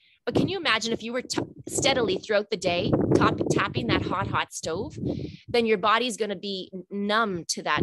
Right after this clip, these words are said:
um, to, numb to that feeling. And also that's gonna put a lot of physical pain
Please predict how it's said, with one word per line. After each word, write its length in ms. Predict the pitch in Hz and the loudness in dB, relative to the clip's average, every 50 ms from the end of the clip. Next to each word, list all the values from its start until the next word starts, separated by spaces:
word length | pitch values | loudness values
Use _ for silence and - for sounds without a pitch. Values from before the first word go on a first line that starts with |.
| - - - | 2 2 2
um, 360 | 165 151 143 143 - - - - - - - - - - - - | 0 -2 -2 -4 -4 -8 -8 -6 -8 -6 -4 -4 -4 -4 -2 2
to, 200 | - - - - - | 2 2 2 2 0
numb 300 | 202 208 214 240 269 277 | 0 2 2 2 2 0
to 120 | - 262 170 | -4 -4 -2
that 220 | - - - - | -2 -2 -4 -4
feeling. 440 | - 233 233 240 190 156 123 - - _ _ _ _ _ _ - - _ - | -8 -6 -6 -4 -4 -6 -8 -10 -16 _ _ _ _ _ _ -20 -18 _ -4
And 120 | 226 214 | 0 2
also 340 | - 220 262 285 - - 240 | 4 4 4 2 2 -2 -2
that's 220 | 208 214 214 - | 0 0 -2 -2
gonna 160 | - 247 233 202 | -2 -4 -4 -6
put 240 | - - - 240 | -8 -6 -4 -2
a 80 | 202 - | -2 -2
lot 380 | 185 185 196 196 220 262 294 262 | 0 2 2 4 6 6 4 2
of 100 | 220 - | 0 -4
physical 500 | - 208 196 170 175 - - 180 170 156 | -6 -6 -6 -6 -6 -10 -8 -8 -8 -8
pain 560 | - - - 202 185 165 160 156 156 175 | -8 -10 -10 -8 -6 -6 -6 -6 -8 -10